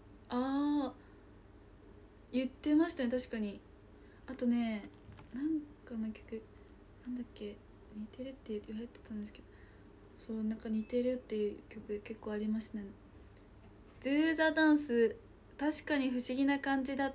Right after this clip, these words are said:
た。制服エムブイと聞きました。うん、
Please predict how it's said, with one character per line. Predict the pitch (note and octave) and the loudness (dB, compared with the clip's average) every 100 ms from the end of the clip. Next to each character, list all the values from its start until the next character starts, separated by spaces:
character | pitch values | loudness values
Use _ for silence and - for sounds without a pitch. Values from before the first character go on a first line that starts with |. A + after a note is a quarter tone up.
| - | -2
た。 | G#3 G3+ - - - - | -4 -4 -10 -20 -18 -4
制 | - D#4+ | 2 4
服 | F4 D#4 | 2 2
エ | D#4 | 4
ム | D#4 | 4
ブ | D4+ D#4 | 4 2
イ | D4+ | 0
と | |
聞 | A#3+ - | -2 -2
き | B3 | -2
ま | A3+ | 0
し | A#3+ | 0
た。 | - G3 - - - - - - | -4 -8 -10 -20 -20 -20 -10 0
う | |
ん、 | D#4+ C4 G#3 | 2 2 0